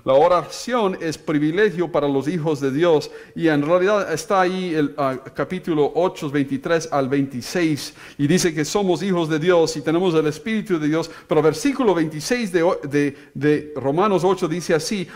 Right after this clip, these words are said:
"Asimismo, en nuestra debili-, debilidad, el Espíritu acuda a, y, acude a ayudarnos. No sabemos qué pedir,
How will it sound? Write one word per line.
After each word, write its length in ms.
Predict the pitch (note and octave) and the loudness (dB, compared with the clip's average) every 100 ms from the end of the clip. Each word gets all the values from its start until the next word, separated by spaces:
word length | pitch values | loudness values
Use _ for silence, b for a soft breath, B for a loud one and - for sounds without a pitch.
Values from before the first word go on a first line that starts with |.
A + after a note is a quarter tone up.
| D#3 | -4
"Asimismo, 840 | D#3 - B3+ G#3 F#3+ E3 E3+ F3+ | -4 0 2 2 2 0 2 2
en 240 | F3 E3+ F3 | 2 2 2
nuestra 540 | B3+ C4+ C4+ A#3+ G#3 | 2 0 0 -2 -2
debili-, 520 | D3+ F#3+ F#3 F#3 E3 | -4 -6 -6 -8 -8
debilidad, 1120 | B2+ E3 G#3 F#3 F3+ E3+ C#3+ F#3+ D3 C#3 D3+ B B | -2 2 2 0 -6 -2 4 4 4 2 0 B B
el 140 | F#3 F3 | 0 2
Espíritu 880 | D#3 - C4 C4+ G3+ - C3+ C3+ B B | 0 0 2 2 2 -4 -6 -6 B B
acuda 840 | D3+ D3+ B3 G#3+ D3+ C#3 C#3+ - - | -6 -2 0 2 2 2 -2 -16 -6
a, 420 | C#3 C#3 - - - | -4 -4 -8 -16 -8
y, 160 | D3+ - | -8 -4
acude 640 | C#3 C3 - B3 F3 D#3+ D#3+ | -4 -4 0 2 4 4 2
a 300 | C#3 C#3+ C3+ - - _ _ A#2 | 0 0 -2 -8 -20 _ _ -4
ayudarnos. 1300 | A#2+ A#2+ B2+ C#3+ D3 A2 E2+ E2 - - - _ _ b b b b b | -4 -4 0 0 0 -4 -8 -12 -18 -20 -20 _ _ b b b b b
No 200 | C#3+ G3+ | 0 0
sabemos 480 | A3+ G#3+ G#3 G3+ - | 2 2 2 0 -4
qué 300 | - A#3+ B3+ | 2 4 4
pedir, 800 | G#3+ F3+ B3 D#3+ F3+ G3 - | 2 2 2 4 2 -2 -10